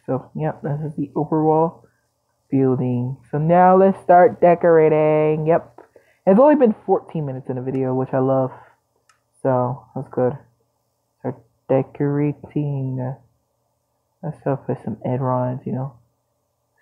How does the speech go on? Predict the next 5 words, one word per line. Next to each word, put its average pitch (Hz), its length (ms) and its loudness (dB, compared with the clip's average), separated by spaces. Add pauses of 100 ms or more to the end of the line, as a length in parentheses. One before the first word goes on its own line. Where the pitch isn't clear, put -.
(460)
Light 131 140 -2
up 123 120 -10
the - 40 -20
place. - 360 -8 (1800)
Yep. 135 260 -10